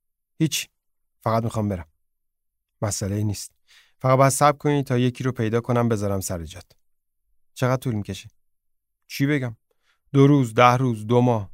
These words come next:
بعد یه آدم مناسب پیدا کنم.» و بعد گفت: «بریدی، ها؟» چیزی نگفتم و بیرون رفتم. چند دقیقه توی سوله قدم زدم و برگشتم توی اتاقم. نه دو ماه که یک روزش را هم دیگر تاب نمی آوردم.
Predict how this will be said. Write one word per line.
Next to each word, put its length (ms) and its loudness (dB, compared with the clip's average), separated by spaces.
بعد 200 0
یه 80 2
آدم 260 2
مناسب 400 -2
پیدا 260 -8
کنم.» 260 -14
و 80 0
بعد 160 0
گفت: 300 -4
«بریدی، 380 2
ها؟» 360 -2
چیزی 220 2
نگفتم 560 0
و 180 -4
بیرون 360 -4
رفتم. 360 -20
چند 260 8
دقیقه 240 2
توی 180 -4
سوله 260 -2
قدم 300 2
زدم 280 0
و 60 0
برگشتم 500 -4
توی 140 -12
اتاقم. 380 -16
نه 160 10
دو 140 6
ماه 300 4
که 100 -4
یک 240 2
روزش 420 -4
را 80 2
هم 100 2
دیگر 240 0
تاب 260 -6
نمی 220 -8
آوردم. 320 -18